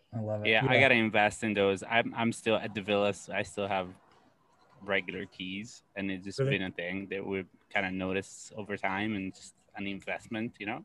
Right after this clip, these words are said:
Speaker 2: But the thing is,
Speaker 3: Mm-hmm.
Speaker 2: like, I have forty doors, so I'm like, "Ugh, I don't wanna, I don't wanna buy forty locks."
Speaker 3: Yeah, that's it. That's gonna, 'cause they're about two hundred something a piece, to, but it gives you that <laughs> peace of mind. That's what you're paying for,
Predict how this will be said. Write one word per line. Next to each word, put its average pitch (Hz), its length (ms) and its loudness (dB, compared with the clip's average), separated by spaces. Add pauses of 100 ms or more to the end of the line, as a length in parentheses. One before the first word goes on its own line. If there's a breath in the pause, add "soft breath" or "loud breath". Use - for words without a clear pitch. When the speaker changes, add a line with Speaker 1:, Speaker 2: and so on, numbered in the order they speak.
Speaker 2:
But 113 80 -4
the 107 60 -6
thing 104 200 -2
is, 147 60 6
Speaker 3:
Mm-hmm. 160 80 4
Speaker 2:
like, - 140 -2
I 95 120 -2
have 95 280 -6 (1300)
forty 110 440 -2
doors, 98 380 0
so 101 80 -6
I'm 95 140 -4
like, 95 180 -8 (180)
"Ugh, - 140 -10 (960 loud breath)
I 101 100 -2
don't 98 160 -4
wanna, 98 240 -8 (200)
I 98 80 -2
don't 98 120 -2
wanna 92 120 -4
buy 92 240 -2
forty 92 500 -8 (340)
locks." - 480 -12 (140)
Speaker 3:
Yeah, 139 520 6
that's 120 280 -2
it. 107 80 -4
That's 117 200 -2
gonna, 123 180 -4
'cause 127 140 0
they're 143 100 6
about 151 280 4
two 143 200 4
hundred 123 280 0
something 123 260 -4
a 110 40 -10
piece, 143 420 0
to, 113 300 -4
but 135 160 4
it 131 100 4
gives 131 200 6
you 131 100 4
that 120 180 0
<laughs> - 60 -4
peace 131 180 4
of 127 80 2
mind. - 300 2 (120)
That's 185 200 12
what 160 160 8
you're 147 100 8
paying 139 280 4
for, 120 320 -2